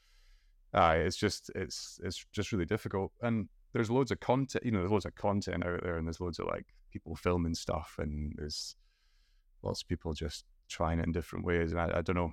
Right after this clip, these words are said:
it's, it's, it's wild. And people's definition of documentaries can be quite different. You know, what, what I target as what I want to make as documentary is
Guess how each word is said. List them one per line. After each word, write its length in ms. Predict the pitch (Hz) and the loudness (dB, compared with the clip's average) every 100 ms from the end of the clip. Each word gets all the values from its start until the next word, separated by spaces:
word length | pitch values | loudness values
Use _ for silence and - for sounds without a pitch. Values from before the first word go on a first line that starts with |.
| - - | -6 -4
it's, 440 | 50 - - - | -4 -4 -6 -8
it's, 400 | - - - - _ - - | -8 -8 -8 -10 _ -20 -14
it's 160 | - | -4
wild. 240 | 95 92 98 | 2 4 4
And 100 | 95 | 2
people's 240 | 127 113 | 2 4
definition 500 | 107 82 98 104 98 | 2 2 0 0 0
of 80 | 92 | 0
documentaries 840 | 90 - 87 85 - 82 76 - - _ - - | 0 0 0 2 0 0 -2 -10 -14 _ -20 -10
can 140 | - 92 | 0 2
be 100 | 90 | 4
quite 200 | 85 - | 0 0
different. 400 | 87 - - 80 | -4 -2 -6 0
You 60 | |
know, 100 | 80 | 0
what, 260 | 80 - - - - | 2 2 0 -8 -4
what 140 | 90 85 | 0 2
I 180 | 85 78 - _ - | 2 -2 -12 _ -10
target 420 | - 82 80 82 | 2 4 6 4
as 180 | 80 76 - | 0 -2 -2
what 140 | 87 | 2
I 80 | 80 | 2
want 240 | 82 80 | 2 0
to 100 | - | -2
make 220 | 80 76 - | -2 -2 -4
as 80 | |
documentary 600 | - 82 - 76 - - | -4 -4 0 0 0 -2
is 140 | 73 | -4